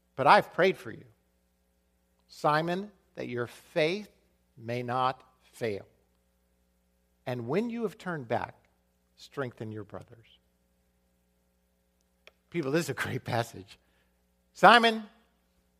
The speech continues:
you're gonna screw up. But your faith isn't gonna fail.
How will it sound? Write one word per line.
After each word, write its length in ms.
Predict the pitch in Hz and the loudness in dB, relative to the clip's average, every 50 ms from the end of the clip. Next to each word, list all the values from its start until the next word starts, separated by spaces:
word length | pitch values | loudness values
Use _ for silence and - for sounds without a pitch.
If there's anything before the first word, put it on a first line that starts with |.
| _ - | _ -10
you're 120 | 151 180 | -8 -8
gonna 180 | 185 170 143 107 | -6 -6 -8 -10
screw 280 | - - 147 151 180 | -10 -10 -10 -8 -6
up. 200 | 214 220 - - _ _ _ _ _ _ _ _ _ _ _ _ _ _ _ _ _ _ _ _ _ _ _ _ _ _ _ _ _ _ _ _ _ _ _ _ _ _ _ _ _ _ _ _ _ _ _ | -6 -8 -8 -10 _ _ _ _ _ _ _ _ _ _ _ _ _ _ _ _ _ _ _ _ _ _ _ _ _ _ _ _ _ _ _ _ _ _ _ _ _ _ _ _ _ _ _ _ _ _ _
But 120 | - - 131 | -12 -10 -10
your 60 | 123 | -6
faith 340 | - - 226 226 220 220 151 | 0 4 4 4 4 2 -4
isn't 200 | 120 113 110 104 | -8 -8 -10 -12
gonna 180 | 107 98 95 | -12 -12 -12
fail. 400 | - - 101 - - - 117 _ | -14 -18 -18 -20 -20 -20 -20 _